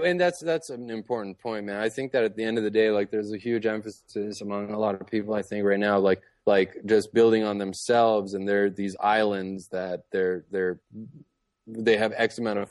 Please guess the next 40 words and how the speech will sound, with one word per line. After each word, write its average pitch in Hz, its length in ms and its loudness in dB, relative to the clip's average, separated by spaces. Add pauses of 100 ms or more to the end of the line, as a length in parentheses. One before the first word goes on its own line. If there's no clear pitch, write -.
followers 95 640 0
to 101 100 -8
that 92 220 -4
one 95 220 -4
island 92 440 -4
or 90 100 -2
whatever, 90 240 0
blah, 87 240 2
blah, 85 100 -8
blah, 80 220 -6
right? 110 240 0 (260)
But 123 100 4
I 127 80 6
think 143 180 4
at 127 80 0
the 131 80 2
end 127 120 0
of 120 60 0
the 107 80 -2
day, 117 320 4
I 104 140 -4
think 110 240 -8
that, 104 320 -2
that 104 260 -6 (360)
in 120 180 -2
my 139 240 2
mind 104 500 -4
at 98 140 -8
least, 101 320 -8
like, 101 180 -6
a, 95 320 0
a 98 240 -2 (720)
really 117 640 2
a 104 100 -2
worthwhile 107 800 2
thing 104 340 -8
to 98 80 -6
start 95 320 -4
landing 110 400 0
on, 117 320 -2